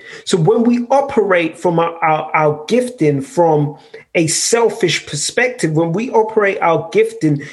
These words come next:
disconnected from God or ignoring what God has,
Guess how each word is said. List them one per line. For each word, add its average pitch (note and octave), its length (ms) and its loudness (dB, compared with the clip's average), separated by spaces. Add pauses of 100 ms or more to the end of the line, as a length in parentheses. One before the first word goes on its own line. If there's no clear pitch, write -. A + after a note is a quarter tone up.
(220)
disconnected A3 920 0
from C#3+ 280 0
God F#3+ 260 2
or - 260 2
ignoring D#3+ 1000 2 (800)
what E3 360 0
God F#3 220 4
has, D3+ 200 0